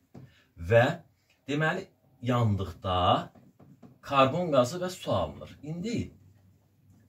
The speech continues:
həmin X-in, e, axı bizə verib iki tam yüzdə iyirmi dörd litr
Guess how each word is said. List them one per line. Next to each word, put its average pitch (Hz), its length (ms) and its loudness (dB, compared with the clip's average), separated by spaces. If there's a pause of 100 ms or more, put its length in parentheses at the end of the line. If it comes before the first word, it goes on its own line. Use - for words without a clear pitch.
(380)
həmin 190 320 2 (100)
X-in, 131 580 -2
e, 101 320 0
axı 117 260 -2
bizə 123 260 2
verib 113 320 -4
iki - 220 -14
tam 107 220 0
yüzdə 92 420 0
iyirmi 90 380 -6
dörd 92 280 -10
litr 185 360 -10